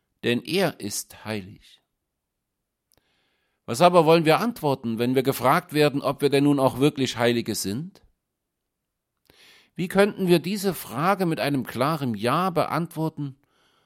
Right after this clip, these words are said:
wo wir doch eigentlich wissen, dass wir die Gebote unseres Herrn jeden Tag übertreten haben?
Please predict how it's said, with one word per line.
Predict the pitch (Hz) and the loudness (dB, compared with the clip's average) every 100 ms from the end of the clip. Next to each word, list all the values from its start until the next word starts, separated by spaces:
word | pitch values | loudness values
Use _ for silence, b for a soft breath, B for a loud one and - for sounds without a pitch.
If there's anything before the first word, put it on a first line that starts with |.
| _ _ | _ _
wo | - 131 | -12 -2
wir | 143 | 2
doch | 139 | 2
eigentlich | 123 151 151 143 131 127 | 2 2 2 0 -2 0
wissen, | 190 180 151 | 0 0 0
dass | 139 135 | 0 0
wir | 143 | 0
die | 139 139 | 0 0
Gebote | 131 139 196 196 143 | 0 2 2 2 0
unseres | 139 123 127 - | -2 -4 -6 -4
Herrn | 143 143 | -2 -2
jeden | 110 135 180 180 175 - | -2 -2 0 0 -2 -4
Tag | 131 147 160 | -2 -2 -4
übertreten | 139 120 117 - 113 123 123 120 | -8 -6 -8 -6 -8 -8 -10 -10
haben? | 127 123 139 | -12 -12 -18